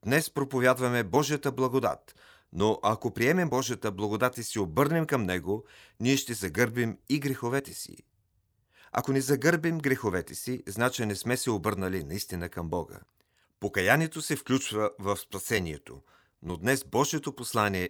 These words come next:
е: „Повярвайте в Господ Исус Христос и ще се спасите.“ Деяния шестнайсет тридесет и едно. Йоан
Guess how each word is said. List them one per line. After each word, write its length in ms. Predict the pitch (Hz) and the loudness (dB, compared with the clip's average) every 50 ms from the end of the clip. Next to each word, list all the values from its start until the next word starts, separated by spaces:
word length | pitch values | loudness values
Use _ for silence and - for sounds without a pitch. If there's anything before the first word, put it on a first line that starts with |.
| _ _ | _ _
е: 300 | 90 87 80 78 78 - _ _ _ _ _ _ _ | -4 -2 -2 -4 -6 -8 _ _ _ _ _ _ _
„Повярвайте 640 | - 71 69 85 113 151 165 143 151 143 - 156 | -12 -8 0 4 4 4 4 4 0 -2 -2 -4
в 40 | 131 | -2
Господ 400 | 98 95 110 104 - - - - | 0 0 0 -2 -2 -8 -10 -8
Исус 280 | 95 95 - 110 95 - | -8 -8 -6 -8 -8 -8
Христос 580 | - 90 87 - - - 92 90 87 - - _ _ - | -8 -10 -8 -6 -4 -4 -4 -4 -4 -8 -16 _ _ -6
и 60 | 120 | -6
ще 160 | 110 - 101 | -6 -6 -6
се 140 | 92 - 85 | -8 -8 -10
спасите.“ 640 | - - - 90 - - 95 80 - - - - _ _ _ _ _ _ | -10 -10 -10 -10 -8 -8 -8 -10 -10 -16 -18 -18 _ _ _ _ _ _
Деяния 460 | - 73 80 98 101 107 117 131 139 | -20 -8 0 2 2 4 2 2 -2
шестнайсет 680 | 135 - 87 80 - - 95 95 98 - - 98 92 _ | -6 -6 -8 -8 -6 -4 -4 -2 -4 -4 -8 -10 -10 _
тридесет 460 | - 90 85 82 - - 78 78 - | -8 -8 -6 -6 -8 -12 -14 -10 -10
и 20 | |
едно. 240 | 82 80 80 - 67 - _ _ _ _ _ _ _ _ - - - _ | -10 -8 -8 -12 -14 -14 _ _ _ _ _ _ _ _ -20 -20 -20 _
Йоан 300 | - 95 107 131 175 202 | -4 2 4 4 4 4